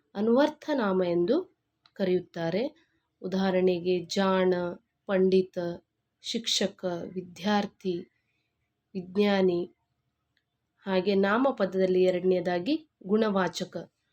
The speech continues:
ಗುಣವಾಚಕ ಎಂದರೆ ವಸ್ತು ಅಥವಾ ವ್ಯಕ್ತಿಗಳ ಗುಣ, ರೀತಿ, ಸ್ವಭಾವಗಳನ್ನು ತಿಳಿಸುವ ವಿಶೇಷಣಗಳಿಗೆ ಗುಣವಾಚಕ ಎನ್ನುವರು. ಉದಾಹರಣೆಗೆ ಸಿಹಿ,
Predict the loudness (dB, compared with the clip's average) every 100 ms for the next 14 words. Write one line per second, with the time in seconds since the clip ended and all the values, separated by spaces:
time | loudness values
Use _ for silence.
0 | _ -4 0 2 2 0 -2 -6 -2 0
1 | 0 0 0 0 -2 -8 -10 -10 -6 -6
2 | -8 -18 -16 -8 -6 -4 -6 _ -6 -2
3 | 2 2 0 -6 _ _ -16 -2 2 2
4 | 2 -2 -6 _ -6 -2 -2 -2 -6 -6
5 | -6 -10 _ _ _ _ -6 -2 0 0
6 | 0 2 4 4 2 0 -4 -6 -4 -2
7 | -2 -4 0 0 0 -4 -4 -2 0 0
8 | 0 0 0 0 -2 -2 0 -2 -4 _
9 | _ _ -2 2 2 2 0 -2 -6 -6
10 | -4 -2 -2 -2 0 0 -2 -6 _ _
11 | _ _ -10 -6 -2 0 2 2 2 0
12 | -4 -4 -6 -6 -2 -2 0 -2